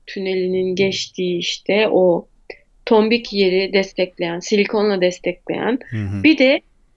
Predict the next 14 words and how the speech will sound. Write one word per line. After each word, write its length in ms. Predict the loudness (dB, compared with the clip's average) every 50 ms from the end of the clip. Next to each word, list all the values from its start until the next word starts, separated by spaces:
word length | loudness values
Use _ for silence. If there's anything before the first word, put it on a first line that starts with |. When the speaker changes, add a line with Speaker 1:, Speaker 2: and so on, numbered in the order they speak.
| _
Speaker 1:
küçük 340 | -8 -6 -4 -4 -6 -6 _
parmağınızın 840 | -2 0 2 2 2 0 0 0 0 0 -2 -4 -4 -6 -6 -8 -4 -2
altından 720 | 0 2 2 0 -2 -4 -8 -8 -6 -4 -4 -4 -4 -4
doğru 340 | -6 -8 -10 -10 -10 -10 -10
da 140 | -10 -6
bir 260 | -2 -2 0 0 -2 -4
sinir 360 | -6 -2 0 2 4 4 2
şeysi 600 | 2 -4 -8 -8 -2 0 0 0 0 -2 -6 -10
gidiyor. 360 | -10 -10 -6 0 4 6 6
O 80 | 8 6
da 120 | 6 2
tenisçi 500 | 2 0 0 0 0 -2 -4 -6 -6 -4
dirseğini 460 | -4 -6 -6 -4 -2 0 0 2 2 0
oluşturuyor. 800 | 0 0 -2 -6 -10 -14 -12 -8 -6 -4 -2 -2 -2 -4 -6